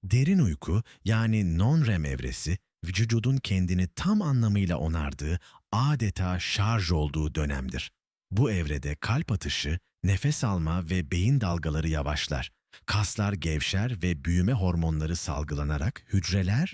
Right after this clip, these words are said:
onarılır. Hafızamızdaki bilgiler bu dönemde kalıcı hale getirilir.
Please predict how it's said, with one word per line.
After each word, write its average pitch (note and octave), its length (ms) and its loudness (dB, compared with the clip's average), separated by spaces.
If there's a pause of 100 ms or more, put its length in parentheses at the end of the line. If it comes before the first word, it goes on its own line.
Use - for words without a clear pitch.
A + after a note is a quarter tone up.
(120)
onarılır. D2+ 600 -2 (680)
Hafızamızdaki D#3+ 880 0
bilgiler E2 520 -2
bu F3+ 120 0
dönemde A2 440 2
kalıcı G#2 400 0
hale C#2 320 -2
getirilir. C2 560 -6